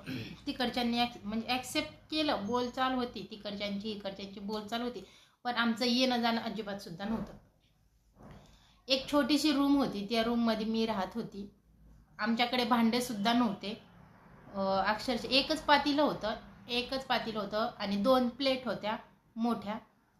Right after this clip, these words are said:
अ, नाही, एकच मोठी, पण एकच प्लेट होती, म्हणजे पीठ मळायला. मी एकटी राहत होते ना पहिलं, त्यासाठी मग मी जेवढा, जेवढे भांडे आणले होते तेवढेच.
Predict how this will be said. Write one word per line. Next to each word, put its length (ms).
अ, 340
नाही, 220
एकच 200
मोठी, 260
पण 160
एकच 320
प्लेट 220
होती, 180
म्हणजे 260
पीठ 260
मळायला. 560
मी 260
एकटी 280
राहत 200
होते 180
ना 100
पहिलं, 280
त्यासाठी 420
मग 120
मी 260
जेवढा, 280
जेवढे 460
भांडे 260
आणले 180
होते 220
तेवढेच. 220